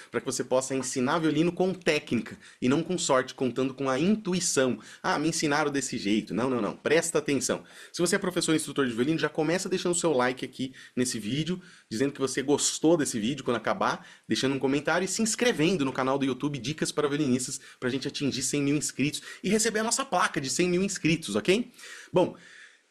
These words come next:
ah, nesse vídeo eu vou te falar sobre as prioridades de ensino. O que são prioridades de ensino? E por que que eu deveria ter prioridades de ensino, Ricardo? Bom, se você não tem prioridades de ensino, você não sabe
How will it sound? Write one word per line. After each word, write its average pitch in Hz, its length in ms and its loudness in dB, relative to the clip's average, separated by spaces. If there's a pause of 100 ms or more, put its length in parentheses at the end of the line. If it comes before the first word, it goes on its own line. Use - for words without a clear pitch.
(260)
ah, 156 200 4
nesse 214 200 2
vídeo 190 200 0
eu - 20 -2
vou 185 80 0
te - 80 -4
falar 175 180 4
sobre 175 280 0
as - 160 -2
prioridades 170 1000 2
de 139 140 2
ensino. 170 680 2 (240)
O 160 60 -4
que - 180 -6
são 190 280 0
prioridades 127 640 0
de 107 120 0
ensino? 113 560 0
E 127 60 -8
por 190 140 -4
que 233 120 -4
que 226 80 -2
eu 196 60 2
deveria 165 460 2
ter 180 260 0
prioridades 117 800 0
de 101 180 -2
ensino, 117 380 0
Ricardo? 101 420 -4 (500)
Bom, - 280 0 (240)
se - 100 -12
você 123 160 -2
não 175 100 2
tem 170 160 0
prioridades 127 1040 -2
de 107 140 -4
ensino, 113 400 0
você 113 260 0
não 156 140 0
sabe 135 440 -2